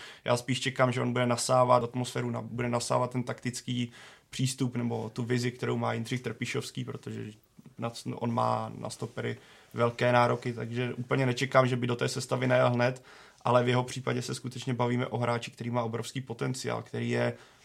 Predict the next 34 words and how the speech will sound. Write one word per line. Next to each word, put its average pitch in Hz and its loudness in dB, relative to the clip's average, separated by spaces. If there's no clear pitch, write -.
který 123 0
je, 123 4
který 120 -4
je 123 2
moderní 120 0
typ 123 -10
stopera, 117 -4
který 120 -8
dokáže 120 0
hrát 120 2
dobře 117 -4
nejenom 120 0
dozadu, 117 -4
ale 120 -2
dokáže 113 -2
hrát 117 0
skvěle 120 -4
i 120 -2
dopředu. 113 -6
Má 113 0
rozehrávku, 120 -2
když 113 -8
jsme 127 -4
viděli, 123 -2
on 120 -2
se 135 -4
nebojí 123 0
mezi 117 -4
dva 117 -2
hráče, 117 -4
nebojí 117 -4
se 120 -4
udělat 120 -2
kličku. 120 -4